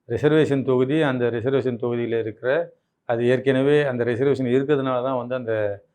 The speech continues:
தொகுதியில போட்டி போட வைக்கிறாங்க. அப்படி போட்டி போட்ட எம் எல் ஏ, எம் பிஸ் அவங்களெல்லாம் வந்து சுதந்திரமா அவங்கள வந்து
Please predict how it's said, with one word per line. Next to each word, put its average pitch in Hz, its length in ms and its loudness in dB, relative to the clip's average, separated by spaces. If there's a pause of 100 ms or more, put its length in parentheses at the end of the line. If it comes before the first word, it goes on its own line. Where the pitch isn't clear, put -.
(200)
தொகுதியில 131 260 4
போட்டி 127 260 0
போட 110 180 -2
வைக்கிறாங்க. 107 320 -2
அப்படி 104 220 -8
போட்டி 160 260 2
போட்ட 143 260 2
எம் 131 200 0
எல் 139 180 0
ஏ, 139 160 4
எம் 120 180 -2
பிஸ் - 240 -6
அவங்களெல்லாம் 117 400 -4
வந்து 135 400 -6
சுதந்திரமா 160 720 4
அவங்கள 135 220 2
வந்து 135 380 0